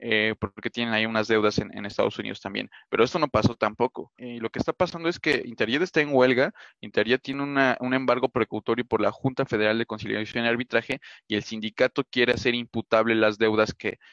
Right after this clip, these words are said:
que evidentemente tiene la empresa con los empleados, que son más o menos veinticinco millones de dólares, un poco más de mil cuatrocientos millones de pesos en, en, este, en salarios caídos y prestaciones, y definitivamente yo creo que Interjet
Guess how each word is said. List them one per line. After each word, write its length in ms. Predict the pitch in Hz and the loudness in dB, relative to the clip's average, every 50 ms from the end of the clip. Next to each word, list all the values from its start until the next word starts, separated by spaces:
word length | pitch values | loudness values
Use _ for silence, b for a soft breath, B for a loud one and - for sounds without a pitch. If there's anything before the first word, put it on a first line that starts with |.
| b b | b b
que 120 | - 107 | -6 -4
evidentemente 600 | 107 110 110 110 - 120 113 113 110 - - 110 | -2 -2 -2 -4 -4 -4 -4 -4 -6 -6 -8 -8
tiene 220 | - 117 113 113 110 | -6 -4 -2 0 0
la 80 | 110 | 0
empresa 320 | 107 104 - 113 110 123 - | 0 0 -2 -4 -4 -4 -4
con 160 | - 120 117 | -2 -2 -2
los 120 | 113 - | -2 -2
empleados, 420 | - 123 - - 123 117 123 127 - | -4 -6 -2 2 4 4 4 2 0
que 100 | - 110 | -2 -2
son 140 | - 117 | -2 0
más 120 | 113 113 113 | 0 0 0
o 80 | 123 | -2
menos 220 | 120 117 117 117 110 | -2 -2 -4 -4 -4
veinticinco 400 | 113 107 - - 120 113 - 117 | -6 -8 -10 -12 -12 -10 -8 -6
millones 360 | 113 113 110 113 113 117 110 | -4 -4 -2 -2 -2 -2 0
de 60 | 117 | 2
dólares, 500 | 120 123 123 123 120 117 127 156 - - B B B B B B _ | 2 4 4 4 4 4 2 0 -4 -8 B B B B B B _
un 440 | - - 107 110 107 107 110 110 107 | -12 -8 -8 -8 -6 -8 -10 -12 -4
poco 240 | - 117 113 - 117 | -2 -2 -2 -2 -2
más 220 | 120 117 113 117 | 0 2 2 2
de 160 | 110 113 113 113 | 4 2 2 2
mil 160 | 113 113 110 | 0 0 2
cuatrocientos 560 | - 120 - - 113 - 123 120 110 120 113 | 2 2 2 0 -2 -4 -4 -2 -2 -2 -2
millones 800 | 117 113 113 110 113 110 110 110 - 113 110 113 113 113 110 107 | -2 -2 -2 -2 -4 -4 -8 -8 -4 -2 0 0 0 0 -2 0
de 140 | 107 117 113 _ _ _ | 0 0 0 _ _ _
pesos 440 | - 127 123 117 113 117 113 - - - | 2 2 4 2 2 0 -2 -4 -6 -6
en, 260 | - 117 107 107 107 - | -4 -4 -4 -4 -8 -10
en, 280 | - 110 104 101 101 101 | -10 -10 -10 -10 -10 -10
este, 640 | 101 101 - - - - 101 101 104 101 101 98 B B B B B B B - | -10 -8 -8 -6 -4 -2 0 0 0 -2 -4 -8 B B B B B B B -6
en 280 | - 98 101 104 101 | -2 -2 -2 -2 -2
salarios 460 | 101 - 107 107 110 113 120 123 - | -2 0 2 2 4 4 4 2 2
caídos 460 | - - 131 131 131 127 120 127 - - | 0 0 0 2 2 2 0 0 -2 -4
y 40 | |
prestaciones, 960 | 113 - 113 123 127 - 147 147 - 135 135 131 127 131 131 131 135 - - - _ _ B B B B B B | -2 -2 -2 -2 0 -2 0 0 2 2 2 0 -2 -2 -6 -8 -10 -10 -12 -18 _ _ B B B B B B
y 80 | - 117 | -4 -4
definitivamente 880 | 117 110 - 131 123 117 - 147 151 147 139 131 - 143 139 131 87 120 | -2 -2 -2 -4 -6 -2 0 0 2 0 -2 2 4 6 6 6 6 2
yo 80 | 123 135 | 0 0
creo 180 | - - 131 | 0 -2 -4
que 120 | - - 131 | -2 -2 -2
Interjet 500 | 117 120 - 120 107 107 - 123 127 | -2 -2 -4 -6 -2 2 2 2 2